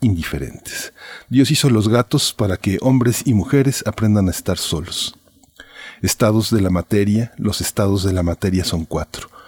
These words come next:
líquido, sólido, gaseoso y gato. El gato es un estado especial de la materia, si bien caben las dudas.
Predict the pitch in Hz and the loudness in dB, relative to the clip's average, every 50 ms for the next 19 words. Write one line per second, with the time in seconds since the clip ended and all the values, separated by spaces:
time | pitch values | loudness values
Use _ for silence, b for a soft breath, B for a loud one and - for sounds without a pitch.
0 | B B B B - 113 117 113 - 131 120 135 151 165 - - - - - 110 | B B B B 2 2 2 2 0 -2 -2 -2 -4 -6 -8 -6 -4 -2 0 2
1 | 107 107 110 110 127 139 - 107 98 87 87 - 101 104 104 - - 135 131 - | 2 2 0 0 -2 -4 -4 -4 -4 -4 -4 -2 -4 -2 -4 -4 -6 -8 -10 -10
2 | - 98 85 - - - - - - - - _ _ B B B B B B B | -10 -10 -8 -8 -10 -10 -12 -16 -18 -20 -20 _ _ B B B B B B B
3 | B B 104 107 117 135 - 143 127 - 139 120 113 - - 127 120 113 - - | B B 0 2 2 2 2 2 2 4 4 2 2 2 2 2 2 2 2 0
4 | 107 95 - - 113 104 98 90 87 92 85 82 80 82 80 - - 90 82 80 | -2 0 0 0 0 0 0 0 -2 -2 0 0 0 -2 -2 -2 -4 -4 -4 -4
5 | - - - - - - - - 104 113 127 131 135 113 - - - 113 104 104 | -8 -16 -20 -20 -20 -8 -2 0 2 4 4 4 2 0 -2 -4 -2 0 2 2
6 | 104 92 78 - - - 67 58 - - - - - | 2 0 -2 -4 -6 -8 -10 -10 -10 -12 -12 -12 -14